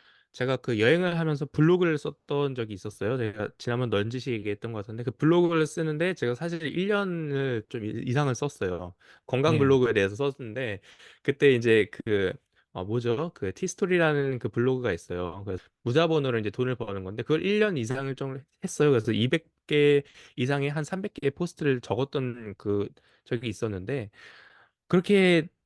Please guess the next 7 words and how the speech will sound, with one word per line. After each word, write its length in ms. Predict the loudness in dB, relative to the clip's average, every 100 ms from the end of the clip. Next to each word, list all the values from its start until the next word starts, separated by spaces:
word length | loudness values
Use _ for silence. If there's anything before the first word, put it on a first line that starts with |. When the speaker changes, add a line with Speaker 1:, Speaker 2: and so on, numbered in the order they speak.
| _ -14
Speaker 1:
하루하루를 920 | -4 2 4 4 4 4 6 4 2
빠짐-, 360 | -2 0 0 -2 -2
빠짐없이 560 | -6 -4 -6 -6 -8 -6
썼던 340 | -6 -6 -4
거죠. 460 | -4 -2 -4 -6 -12 _ _ _
Speaker 2:
네. 40 | 0
Speaker 1:
근데 320 | 4 4 4